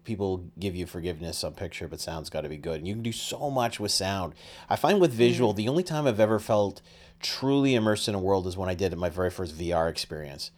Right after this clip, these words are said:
Speaker 1: And I was like, "Okay, m-, I know what I'm
Speaker 2: Y-,
Speaker 1: seeing
Speaker 2: yeah.
Speaker 1: is not right, but my brain is telling me that." Like, I had to walk over to a cliff and step off a cliff.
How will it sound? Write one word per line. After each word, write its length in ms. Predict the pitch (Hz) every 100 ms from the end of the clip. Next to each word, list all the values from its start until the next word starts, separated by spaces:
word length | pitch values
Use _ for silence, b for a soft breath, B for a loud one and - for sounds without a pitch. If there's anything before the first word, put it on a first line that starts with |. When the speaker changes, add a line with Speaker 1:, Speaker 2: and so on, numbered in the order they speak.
| b b b
Speaker 1:
And 160 | - 92
I 80 | 90
was 120 | 85
like, 180 | 85 82
"Okay, 480 | 117 117 - 95 90 -
m-, 140 | 98 -
I 160 | 113
know 260 | 131 120 117
what 240 | 127 127
I'm 120 | 117
Speaker 2:
Y-, 40 | 92
Speaker 1:
seeing 460 | - 104 117 135
Speaker 2:
yeah. 60 | 156 - 113
Speaker 1:
is 120 | 113
not 280 | 104 98 107
right, 520 | 85 85 92 147 - - b b b
but 120 | 95
my 140 | 98
brain 380 | 90 110 113 107
is 140 | 95
telling 340 | - 117 110 98
me 100 | 85
that." 240 | 78 -
Like, 160 | 90 92
I 120 | 107
had 120 | 113
to 60 | 101
walk 320 | 98 98 98
over 160 | 95 90
to 100 | 90
a 60 |
cliff 260 | - 92 -
and 80 | 85
step 240 | 98 87
off 220 | 85 82
a 60 | -
cliff. 420 | - 147 107 -